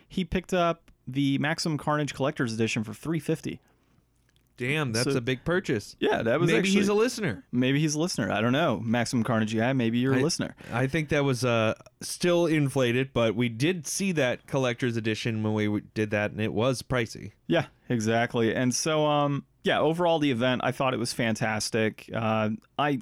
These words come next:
Speaker 1: honestly would like to see a, a few more developers there, but I do understand that they might not have,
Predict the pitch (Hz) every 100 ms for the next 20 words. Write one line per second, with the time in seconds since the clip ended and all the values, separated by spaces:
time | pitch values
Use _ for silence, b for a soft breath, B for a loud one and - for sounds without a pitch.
0 | - 147 208 247 262 254 185 180 180 175
1 | - 165 160 135 120 - 131 - 143 156
2 | 170 143 110 110 120 139 170 170 185 180
3 | 151 - B B - - 127 143 160 160
4 | 147 - 131 131 123 113 120 113 113 120
5 | 117 113 107 120 113 113 107 -